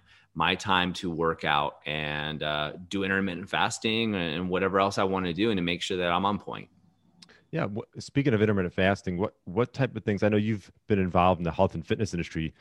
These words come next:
Speaker 2: for a long time, maybe more so back then than, than now per se,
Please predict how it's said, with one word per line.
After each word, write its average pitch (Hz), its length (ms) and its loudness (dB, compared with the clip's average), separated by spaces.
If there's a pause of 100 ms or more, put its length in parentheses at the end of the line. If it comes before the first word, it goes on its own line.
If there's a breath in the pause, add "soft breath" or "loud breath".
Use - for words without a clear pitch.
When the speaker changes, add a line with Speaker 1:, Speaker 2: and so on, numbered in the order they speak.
(400 soft breath)
Speaker 2:
for 90 140 -2
a 85 100 0
long 107 360 6
time, 80 420 0
maybe 98 200 4
more 104 220 6
so 95 200 4
back 87 280 4
then 107 220 6
than, 90 260 0
than 90 240 4
now 117 280 6
per 92 180 0
se, 85 380 2